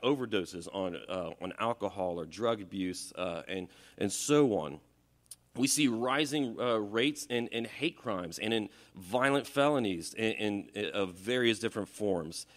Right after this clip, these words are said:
Uh, and all along with these things, there is, there are ideologies and worldviews driving them, which I've spent the last, what, ten or twelve weeks trying to help us to see.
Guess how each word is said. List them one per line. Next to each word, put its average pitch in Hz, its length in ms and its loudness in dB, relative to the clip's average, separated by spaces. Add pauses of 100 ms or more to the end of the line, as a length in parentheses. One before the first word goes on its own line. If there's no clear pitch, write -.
(220)
Uh, 101 280 6 (120)
and 117 220 4
all 165 320 6
along 160 240 8
with 143 160 2
these 127 200 -2
things, 107 300 0
there 107 160 4
is, 101 300 0 (220)
there 107 200 6
are 110 220 4
ideologies 104 640 0
and 95 240 -4
worldviews 101 460 0
driving 95 400 -2
them, 92 120 -4
which 95 180 -6
I've 95 140 0
spent 104 260 -4
the 101 60 0
last, 98 460 -4 (520)
what, - 160 -10 (100)
ten 131 180 4
or 123 80 6
twelve 110 320 4
weeks 101 220 0
trying 113 280 0
to 107 80 -8
help 104 300 -2
us 98 220 -6 (340)
to 113 180 0
see. - 340 0